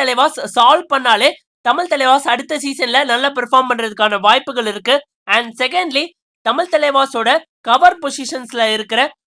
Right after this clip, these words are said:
மோஹித் மற்றும் அபிஷேக் பாத்தீங்கன்னா நல்ல பெர்ஃபார்மன்ஸை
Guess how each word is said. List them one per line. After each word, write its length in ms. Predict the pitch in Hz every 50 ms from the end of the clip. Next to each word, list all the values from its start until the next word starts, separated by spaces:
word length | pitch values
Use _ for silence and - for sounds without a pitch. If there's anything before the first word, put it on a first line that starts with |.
| _ _ 190 214
மோஹித் 380 | 254 285 285 359 427 370 339 294
மற்றும் 280 | 269 277 262 247 226 226
அபிஷேக் 440 | 226 240 285 277 359 302 285 277 - 240
பாத்தீங்கன்னா 400 | 233 233 220 214 208 202 233 269 - - _ _ _ _ - 180
நல்ல 180 | 214 269 339 359 359 -
பெர்ஃபார்மன்ஸை 580 | 403 277 - 294 294 302 294 285 277 - 294